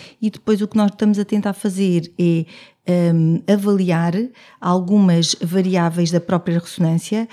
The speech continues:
como sejam, ehm, a visualização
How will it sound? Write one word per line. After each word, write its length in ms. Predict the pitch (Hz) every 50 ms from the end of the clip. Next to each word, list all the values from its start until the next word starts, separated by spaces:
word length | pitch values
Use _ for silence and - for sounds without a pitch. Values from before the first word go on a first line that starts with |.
| - - - - _
como 220 | - - 190 185 175
sejam, 640 | 180 - - 180 170 170 170 175 165 165 160 156 - - - _ _ _ -
ehm, 1120 | 165 165 165 170 170 170 170 165 165 165 165 165 160 160 156 160 160 165 180 - - - - - _ _ _ _ _ _ - -
a 40 | -
visualização 920 | 170 208 214 190 196 190 180 185 170 175 170 175 - 160 165 175 196 240